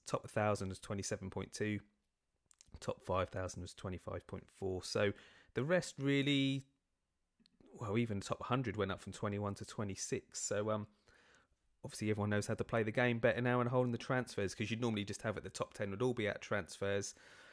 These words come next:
and, you know, you can just discount them, but they're all doing well, like, and, um, long may it continue for 'em. But, um, yeah, for me, I think so.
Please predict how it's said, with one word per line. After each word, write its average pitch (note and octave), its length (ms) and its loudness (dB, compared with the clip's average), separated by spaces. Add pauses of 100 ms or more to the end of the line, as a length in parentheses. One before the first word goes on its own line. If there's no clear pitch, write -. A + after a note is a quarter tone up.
(160)
and, F#2 160 -2
you F#2 100 0
know, F2 80 -2
you F#2 80 0
can - 140 -12
just G#2+ 240 -4
discount G#2+ 420 2
them, F#2+ 140 -4
but G2+ 260 0 (1160)
they're A2 100 0
all C#3 100 4
doing C#3+ 300 6
well, D3+ 420 8
like, G#2 300 4
and, G#2+ 260 0
um, G#2+ 280 2 (920)
long A#2 160 2
may A#2 80 4
it A2 80 -2
continue C#3 360 -2
for F#2 220 -6
'em. F2+ 120 -4
But, F#2 160 2
um, G#2+ 240 0
yeah, D#3 240 8 (200)
for D3 160 -2
me, D3+ 340 0 (120)
I D3+ 140 4
think C#3+ 440 -4
so. C3 340 4